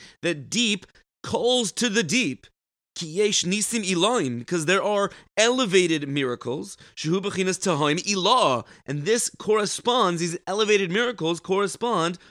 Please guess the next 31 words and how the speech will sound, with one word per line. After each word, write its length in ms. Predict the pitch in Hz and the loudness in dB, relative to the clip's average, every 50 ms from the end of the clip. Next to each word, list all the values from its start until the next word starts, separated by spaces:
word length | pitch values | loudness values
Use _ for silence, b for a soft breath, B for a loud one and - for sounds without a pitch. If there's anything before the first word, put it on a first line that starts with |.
| B B B _ _ _ - | B B B _ _ _ -8
to 200 | - 190 190 185 | -4 -4 -2 -2
the 300 | 160 180 180 185 175 B B B B - 127 123 | 0 0 0 -2 -2 B B B B -16 -12 -4
deepest 680 | 117 196 247 269 285 285 190 175 175 190 196 - - - B B B B _ - | 0 2 4 4 2 2 2 2 2 2 0 -2 -4 -8 B B B B _ -2
of 280 | 190 214 220 175 147 | -2 0 0 -2 -2
the 220 | 165 208 214 220 - | 0 0 0 0 0
elevation. 880 | - 185 196 220 196 170 220 247 277 233 - - 143 117 117 117 113 - _ _ | 0 2 2 2 4 4 4 2 2 0 -2 -2 -4 -6 -6 -8 -14 -16 _ _
Let's 200 | - 170 170 - | -8 -8 -8 -6
call 220 | - 202 220 226 | -6 -4 -2 -2
it 120 | 233 185 160 | -2 -2 -4
the 140 | 190 196 - - | -8 -8 -4 -2
upper 340 | 208 226 - 202 220 214 - | -2 -2 -2 -2 -2 -2 -2
Tehom. 640 | - 202 185 143 151 180 165 139 123 110 107 104 - _ _ _ _ B B B B B B - | 0 -2 -2 0 2 0 0 0 -2 -6 -8 -12 -16 _ _ _ _ B B B B B B -6
V'yesh 400 | - 147 165 202 214 220 - - | -6 -2 0 2 2 2 2 2
nisim 380 | 180 196 208 190 - 220 220 196 | 0 0 -2 -2 -2 -2 -2 0
tatoin, 640 | - 190 190 185 - - 220 294 311 226 147 131 131 - | 2 2 2 2 2 4 4 4 4 4 2 0 0 0
and 140 | 147 160 185 | -2 -2 -2
then 140 | 196 220 254 | -2 0 4
there 200 | 254 226 180 170 | 4 6 6 6
are 260 | 160 165 165 170 165 B B B B B _ - | 6 6 4 2 2 B B B B B _ -6
lower 600 | 156 160 170 190 226 262 302 320 311 277 247 202 | -4 0 4 6 6 6 6 6 4 4 4 4
nisim, 640 | 165 151 156 139 120 - - 117 117 110 113 113 - | 2 2 0 0 0 -2 -4 -6 -8 -10 -10 -10 -8
shehem 360 | - - 165 156 196 214 220 | -4 -2 0 0 0 0 0
bechinas 480 | 226 165 - 185 180 175 190 185 - _ | -2 -2 -2 -2 0 0 0 -2 -4 _
tohoima 680 | - 196 185 170 156 147 226 269 277 254 254 240 226 175 | -2 0 0 0 0 2 2 2 2 2 0 -2 -4 -2
tata, 580 | - 202 180 - - 196 185 151 123 113 110 - _ B B B B B | -2 -4 -2 2 2 4 4 4 2 -2 -6 -10 _ B B B B B
that 200 | B 131 147 131 | B -4 -4 -4
these 180 | 156 202 214 190 | -6 -6 -4 -4
are 60 | 220 | -4
called 280 | - - 180 175 180 156 | 0 2 2 2 2 0
the 200 | 175 185 185 - | -2 -4 -4 -2
lower 680 | - 160 160 170 180 202 240 262 247 240 214 190 170 | -4 -4 -2 -2 0 0 0 2 4 6 6 6 4